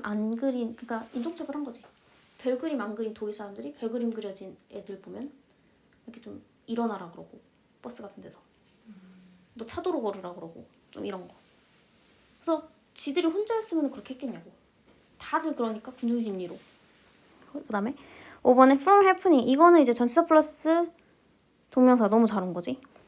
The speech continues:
발생하는 것을 방지할 수 있다. 여기선 뭐 나와? prevent, prevent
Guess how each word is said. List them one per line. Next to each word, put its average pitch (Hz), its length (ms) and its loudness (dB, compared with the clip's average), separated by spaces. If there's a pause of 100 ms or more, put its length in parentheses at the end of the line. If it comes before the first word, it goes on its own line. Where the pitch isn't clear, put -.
(580)
발생하는 320 600 6
것을 285 340 2 (440)
방지할 240 400 4
수 277 140 -6
있다. 226 220 -6 (320)
여기선 294 360 6
뭐 214 100 2
나와? 240 400 2
prevent, 359 720 2 (1300)
prevent 311 400 0